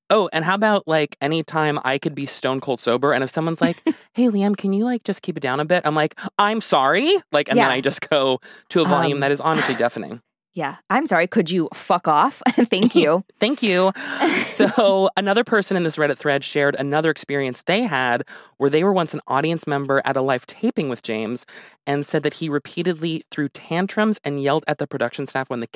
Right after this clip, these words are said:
Speaker 1: cameras weren't rolling, which, like, <sighs> jeez, I hate
Speaker 2: That's
Speaker 1: people who punch down.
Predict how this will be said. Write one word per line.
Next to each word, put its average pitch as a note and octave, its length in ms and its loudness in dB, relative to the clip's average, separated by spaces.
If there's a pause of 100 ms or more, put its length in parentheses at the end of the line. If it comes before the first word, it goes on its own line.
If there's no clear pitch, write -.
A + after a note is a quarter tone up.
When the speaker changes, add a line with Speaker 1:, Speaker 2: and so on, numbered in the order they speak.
(140)
Speaker 1:
cameras E3+ 380 -2
weren't G2+ 180 -6
rolling, G#2+ 360 -2
which, B2+ 180 -8
like, C3 300 -2 (520)
<sighs> - 520 -20
jeez, A3 460 2
I A#3+ 400 2
hate G3 280 0 (120)
Speaker 2:
That's - 320 -10
Speaker 1:
people F3+ 260 -2
who E3 140 0
punch D3 280 -4
down. B2 280 -2